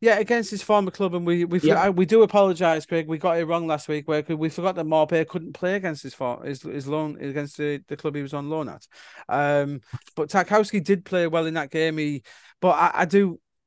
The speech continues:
Speaker 1: Well, I said we'll discuss Brentford in more detail when we get to their game, but I, I wasn't very p-,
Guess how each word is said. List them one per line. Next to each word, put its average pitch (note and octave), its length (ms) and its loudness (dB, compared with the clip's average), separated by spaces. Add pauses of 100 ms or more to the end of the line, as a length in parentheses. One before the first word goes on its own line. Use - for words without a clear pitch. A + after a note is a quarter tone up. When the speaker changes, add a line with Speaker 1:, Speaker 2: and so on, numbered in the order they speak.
(160)
Speaker 1:
Well, F#3+ 380 -4
I E3+ 80 0
said F3+ 180 0
we'll D#3 100 0
discuss F3+ 380 -2
Brentford E3+ 380 -2
in D#3+ 80 -6
more D#3+ 140 0
detail D#3+ 320 -2
when D3 160 -4
we C#3 80 -6
get C#3+ 160 -4
to D#3 80 -6
their C#3 120 -2
game, C#3 340 -2
but B2+ 100 -4
I, B2+ 320 -6
I - 20 -4
wasn't C3+ 320 -6
very C3+ 200 -4
p-, - 160 -14